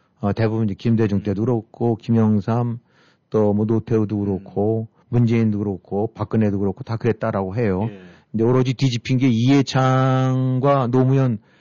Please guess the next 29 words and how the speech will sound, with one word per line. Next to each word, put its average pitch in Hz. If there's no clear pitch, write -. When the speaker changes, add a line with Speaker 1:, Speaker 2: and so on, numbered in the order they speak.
Speaker 1:
두 131
사람이 123
붙었을 107
때 127
이해창 117
쪽이 123
훨씬 117
더 110
앞섰었는데 104
Speaker 2:
네. 110
Speaker 1:
한 104
십 -
퍼센트 127
포인트 113
차이 110
났던 104
것 98
같은데 104
그게 139
이제 139
한 127
세 123
달 120
만에 113
확 -
바람이 117
불어서 107
Speaker 2:
음. -
Speaker 1:
바뀌었다는데 98